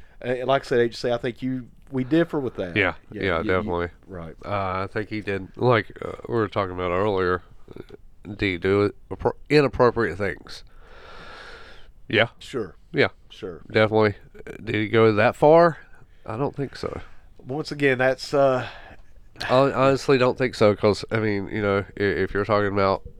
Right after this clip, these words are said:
Speaker 2: um, raceless, sexless, it has, it has no place. I mean, it, it has
Speaker 1: It,
Speaker 2: no
Speaker 1: it,
Speaker 2: place in his mind, or,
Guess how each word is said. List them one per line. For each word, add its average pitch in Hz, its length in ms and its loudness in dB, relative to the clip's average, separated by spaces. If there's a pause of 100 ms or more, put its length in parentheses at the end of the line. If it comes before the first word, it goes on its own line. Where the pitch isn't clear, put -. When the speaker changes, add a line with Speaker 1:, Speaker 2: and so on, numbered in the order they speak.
(680)
Speaker 2:
um, 98 540 -4 (680)
raceless, 123 540 2
sexless, - 840 -2 (1800)
it 113 100 0
has, 104 220 0
it - 280 -8
has 98 200 -2
no 101 140 2
place. - 560 -2
I - 60 0
mean, 107 80 6
it, 90 100 2
it 95 420 2
has 98 200 2
Speaker 1:
It, 107 40 0
Speaker 2:
no 113 120 8
Speaker 1:
it, 113 60 2
Speaker 2:
place 123 320 4
in 113 120 0
his 127 240 4
mind, 117 360 4
or, 101 280 2